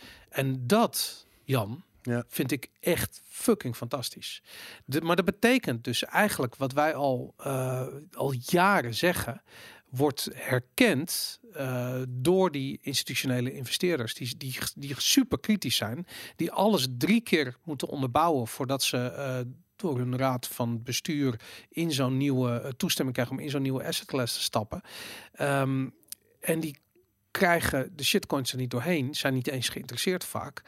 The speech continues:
Speaker 1: Maar Bitcoin is een ander verhaal.
Speaker 2: Ja.
Speaker 1: En ik, ik bedoel, niet meer dan terecht, want,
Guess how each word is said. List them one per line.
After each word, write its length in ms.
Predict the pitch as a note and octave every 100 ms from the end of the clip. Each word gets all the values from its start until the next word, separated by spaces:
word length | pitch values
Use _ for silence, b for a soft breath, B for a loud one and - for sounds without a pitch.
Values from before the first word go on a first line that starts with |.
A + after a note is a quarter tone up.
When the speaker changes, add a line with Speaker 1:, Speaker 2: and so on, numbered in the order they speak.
| B B
Speaker 1:
Maar 160 | - B2
Bitcoin 340 | E3 F#3 C3+
is 100 | A#2
een 60 | -
ander 180 | D3+ C#3+
verhaal. 280 | - A2+ A2+
Speaker 2:
Ja. 140 | C#3 - B B
Speaker 1:
En 120 | D3+
ik, 120 | E3+ _ - G#3+ B3
ik 140 | D#3+
bedoel, 200 | D#3 D#3+
niet 240 | D3+ G3+ F#3+
meer 140 | D#3+
dan 160 | C3+ B2+
terecht, 520 | E3 F#3 C#3+ - -
want, 360 | C#3+ B2+ -